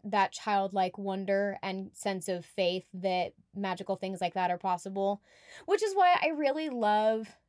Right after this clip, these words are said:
Fred's character. Um, he, he could have been done badly, and considering the time period,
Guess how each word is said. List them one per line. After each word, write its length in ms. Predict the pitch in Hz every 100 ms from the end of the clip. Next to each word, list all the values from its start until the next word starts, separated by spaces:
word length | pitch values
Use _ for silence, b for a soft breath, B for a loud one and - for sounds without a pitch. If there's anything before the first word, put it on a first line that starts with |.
| _
Fred's 360 | - 233 202 -
character. 800 | - 202 190 196 - 226 240 262 _ _ _ _
Um, 640 | 226 214 208 190 190 202 208 _ _ _ _ -
he, 640 | 220 - 254 254 262 254 - _ _ _ _ _ _ _ _ -
he 200 | 233 320
could 260 | - 285
have 100 | 311
been 240 | 262 254 226
done 460 | 190 175 175 175 - _ _ _
badly, 840 | 175 185 160 175 214 233 269 294 294 b
and 160 | - 233
considering 400 | 254 208 214 202
the 80 | 185
time 320 | - 185 196
period, 600 | 233 220 226 240 247 233